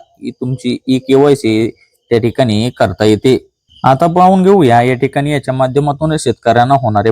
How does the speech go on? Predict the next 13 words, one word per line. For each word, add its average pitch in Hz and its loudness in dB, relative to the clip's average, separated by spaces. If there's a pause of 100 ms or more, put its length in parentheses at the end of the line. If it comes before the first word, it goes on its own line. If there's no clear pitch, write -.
फायदे. 117 2 (460)
पीएम 156 2
किसान 165 0
योजनेचा 135 2
एकविसवा 127 -4
हप्ता - 0
शेतकऱ्यांसाठी 120 -2
किती 160 -4
महत्त्वाचा 131 0
आहे 123 2
हे 143 0
आपण 110 0
पाहूया. 117 -2